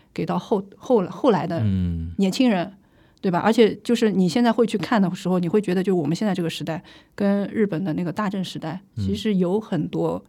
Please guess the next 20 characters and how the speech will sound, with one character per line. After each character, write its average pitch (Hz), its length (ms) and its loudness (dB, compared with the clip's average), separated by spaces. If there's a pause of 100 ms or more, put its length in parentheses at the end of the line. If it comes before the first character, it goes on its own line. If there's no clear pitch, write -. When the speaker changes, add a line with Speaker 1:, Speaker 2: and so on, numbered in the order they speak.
Speaker 1:
相 185 240 0
似 190 160 -8
的 190 140 -8
地 - 160 -12
方。 - 200 -14 (120)
Speaker 2:
嗯。 92 460 -2 (300)
Speaker 1:
就 190 100 2
是 190 140 4
人 190 180 4
们 240 120 4
在 226 200 0
思 208 180 -6
考 175 220 -2
的 170 100 -2
一 170 60 -2
些 175 160 -4
问 180 240 0
题， - 320 -6
就 185 120 -4
是 180 140 -4